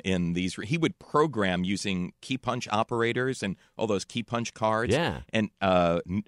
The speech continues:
Speaker 1: uh, he was working for Uniroyal, uh,
Speaker 2: Tire?
Speaker 1: Naugatuck, yeah, Naugatuck
Speaker 2: Yeah.
Speaker 1: Rubber. And they wanted to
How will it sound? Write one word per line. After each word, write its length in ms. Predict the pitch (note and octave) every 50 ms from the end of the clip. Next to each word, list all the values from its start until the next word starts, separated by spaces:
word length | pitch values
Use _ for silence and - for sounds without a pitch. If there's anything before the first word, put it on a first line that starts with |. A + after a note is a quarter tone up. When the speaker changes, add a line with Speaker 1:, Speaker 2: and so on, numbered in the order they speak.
| -
Speaker 1:
uh, 80 | F#2 F#2
he 160 | F2+ B2 C#3+
was 160 | C#3 C#3 -
working 260 | A#2+ G#2+ - - A2+
for 320 | G#2 - - G#2+ G2 F#2+ F#2
Uniroyal, 760 | C2+ E2+ G2 B2 C#3+ C3+ G2+ F2+ D2+ C#2 C2 B1+ C2 C#2 - _ _ _ _
uh, 640 | F2 E2 D#2 D#2 D#2 D2+ D2 D2 D2 C#2+ C#2 C#2 B1+
Speaker 2:
Tire? 300 | - G#2+ G2+ G2+ G#2+ D3
Speaker 1:
Naugatuck, 260 | G2 - - G#2+ F2 - _
yeah, 260 | - G2 F2+ E2+ C2+ C2 - -
Naugatuck 240 | E2+ F#2+ F2 C#2 D#2+
Speaker 2:
Yeah. 60 | F2 E2+
Speaker 1:
Rubber. 300 | - D#2 D2+ C2+ E2 C#2+ - _ _ _ _ _ _ _ -
And 520 | G#2+ G#2 G2+ G2+ G2 F#2+ G2 F#2+ F#2+ - - _ _ _ _ _ _ _ _ F2 D#2+ - _ _
they 220 | G2 G2+ G2+ G#2
wanted 400 | G2+ G2 G2+ G#2 G2+ G2 G2 F2
to 540 | - - - G2 F#2+ F2+ E2+ E2 E2 E2+ E2+